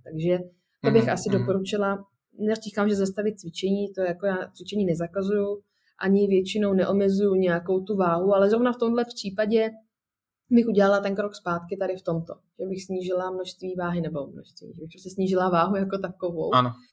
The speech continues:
Speaker 1: A zařadila třeba do toho cvičení právě <clears throat> cviky, které by měly rozvíjet to tělo v tom správném slova smyslu.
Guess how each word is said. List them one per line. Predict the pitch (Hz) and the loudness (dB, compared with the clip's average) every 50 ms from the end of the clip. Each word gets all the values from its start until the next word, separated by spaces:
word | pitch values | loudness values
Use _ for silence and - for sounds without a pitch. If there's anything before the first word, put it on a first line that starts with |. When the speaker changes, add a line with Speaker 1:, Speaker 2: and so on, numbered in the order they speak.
| _ _ _ _ _ _ - - _ - | _ _ _ _ _ _ -20 -18 _ -4
Speaker 1:
A | 190 175 175 180 175 175 180 | -2 0 2 2 2 2 2
zařadila | 180 190 196 196 190 220 202 190 190 202 185 180 196 226 240 - | 2 0 0 0 0 0 0 0 0 0 0 0 -2 -2 -4 -4
třeba | - 208 208 | -4 -2 0
do | 196 196 | 0 0
toho | 196 208 214 | 0 0 -2
cvičení | 214 - 202 196 196 - 208 208 208 | -2 -4 -8 -8 -6 -2 0 0 0
právě | 208 208 208 214 202 214 233 233 233 233 - 311 - 277 | 0 0 0 0 2 2 2 2 2 4 4 6 8 8
<clears throat> | 247 214 220 - - | 8 6 4 0 -2
cviky, | 214 208 214 208 220 220 - | 0 0 0 -2 -4 -6 -4
které | - 220 208 208 | -2 0 2 2
by | 202 214 | 4 4
měly | 214 208 208 208 208 | 4 4 4 4 4
rozvíjet | 208 208 202 196 196 202 196 185 185 180 | 2 2 2 0 0 0 0 -2 -2 -4
to | - 160 | -8 -16
tělo | - - 180 165 165 160 165 | -10 -6 -4 -4 -4 -4 -6
v | 165 - | -8 -8
tom | - 175 175 175 170 | -8 -6 -6 -6 -8
správném | 175 175 175 190 180 175 180 180 180 | -8 -10 -6 -4 -4 -4 -4 -6 -8
slova | 175 - 185 180 175 175 | -8 -6 -4 -4 -4 -4
smyslu. | 175 - - 175 175 - - 160 147 151 | -6 -8 -8 -10 -10 -8 -10 -12 -12 -14